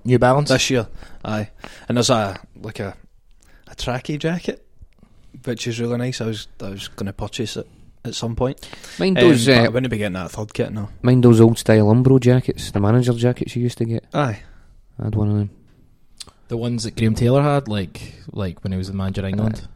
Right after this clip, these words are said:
Speaker 3: Aye. Aye. Used to be able to point.
Speaker 1: Comed, back.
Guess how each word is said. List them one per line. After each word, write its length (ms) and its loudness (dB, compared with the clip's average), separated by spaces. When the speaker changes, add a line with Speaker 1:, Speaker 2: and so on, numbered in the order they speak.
Speaker 3:
Aye. 60 -10
Aye. 1000 -20
Used 220 -10
to 60 -12
be 80 -4
able 100 -4
to 80 -6
point. 400 0
Speaker 1:
Comed, 680 0
back. 400 -6